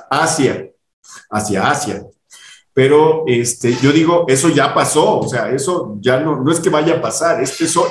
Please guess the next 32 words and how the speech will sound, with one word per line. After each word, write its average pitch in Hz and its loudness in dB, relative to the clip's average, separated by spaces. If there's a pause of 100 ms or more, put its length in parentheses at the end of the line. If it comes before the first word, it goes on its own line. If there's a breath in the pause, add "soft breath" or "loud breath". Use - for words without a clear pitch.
ya 139 2
está. 190 -4 (520 soft breath)
Las 127 2
dos 202 2
clases 214 0
medias 165 4
más 156 -2
importantes 135 -2
y 131 0
más 131 2
grandes 131 2
del 104 -2
mundo 127 0
están 127 -2
en 123 0
China, 123 0
en 113 0
India 208 2
y - -10
China, 147 0 (140)
no 101 -4
están 160 0
ya 165 4
en 170 0
Estados 151 0
Unidos 131 2 (340 loud breath)
ni 110 -4
en 110 -4
Europa, 131 0
eso 170 2
es 113 -2
importante. 135 -2